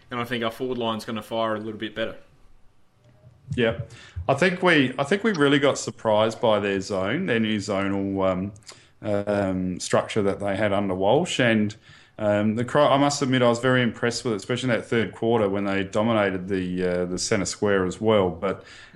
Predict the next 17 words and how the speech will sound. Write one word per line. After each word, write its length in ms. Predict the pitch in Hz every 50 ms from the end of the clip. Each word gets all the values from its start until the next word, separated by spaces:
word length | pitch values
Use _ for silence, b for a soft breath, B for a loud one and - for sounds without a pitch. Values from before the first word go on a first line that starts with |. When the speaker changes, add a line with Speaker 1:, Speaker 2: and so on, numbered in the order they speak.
| -
Speaker 2:
um, 520 | - 95 95 92 95 92 92 95 98 98 95
they 200 | - 113 113 113
were 400 | 110 110 113 110 107 95 - - - _ _ _ _ _ _ -
allowing 420 | 123 120 123 123 131 135 143 135 120
us 200 | 113 107 - -
to 80 | -
sort 220 | - - - 110 104
of 80 | 98 -
kick 260 | - 123 - - -
in, 400 | 123 117 110 110 104 98 95 B B B B B B B - -
um, 680 | 98 98 98 98 98 98 98 101 101 101 101 104 104 _ -
deep 340 | 127 123 127 120 120 -
into 300 | 110 101 98 95 - -
the, 340 | 104 95 98 98 92 82 98
our 60 | 98
forward 340 | 95 - - 107 101 98 98
fifty, 460 | - - 101 - - - 95 92 90